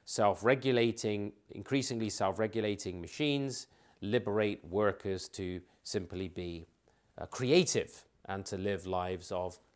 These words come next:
leisure and realize total freedom.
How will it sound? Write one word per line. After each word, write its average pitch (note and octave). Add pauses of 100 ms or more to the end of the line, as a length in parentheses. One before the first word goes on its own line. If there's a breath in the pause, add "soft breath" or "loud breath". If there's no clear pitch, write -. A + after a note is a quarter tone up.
leisure B2 (100)
and F2+
realize F#2+ (260)
total F#2 (160 soft breath)
freedom. -